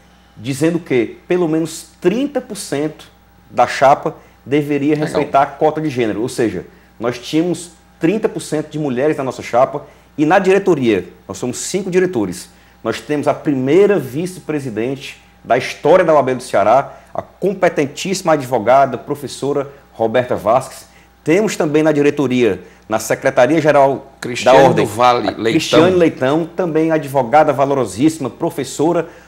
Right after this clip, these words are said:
Speaker 1: Nós, o quê, Renato? Enaltecemos a importância da mulher. Nós queremos
Speaker 2: Legal.
Speaker 1: que a mulher, que no Ceará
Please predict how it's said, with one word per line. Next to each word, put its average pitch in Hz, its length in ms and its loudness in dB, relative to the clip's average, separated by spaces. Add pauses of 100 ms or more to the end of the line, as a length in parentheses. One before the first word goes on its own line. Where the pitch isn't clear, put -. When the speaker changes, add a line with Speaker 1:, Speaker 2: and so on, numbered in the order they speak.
(100)
Speaker 1:
Nós, 170 340 2 (180)
o 131 60 -12
quê, 156 340 0
Renato? 95 320 -6 (200)
Enaltecemos 160 960 -2
a 147 60 0
importância 151 800 -4
da 147 100 2
mulher. 101 460 -4 (200)
Nós 120 160 -4
queremos 143 420 2
Speaker 2:
Legal. - 40 -6
Speaker 1:
que 175 60 2
a 165 40 4
mulher, 139 440 2
que 135 80 -8
no 143 60 -4
Ceará 135 500 2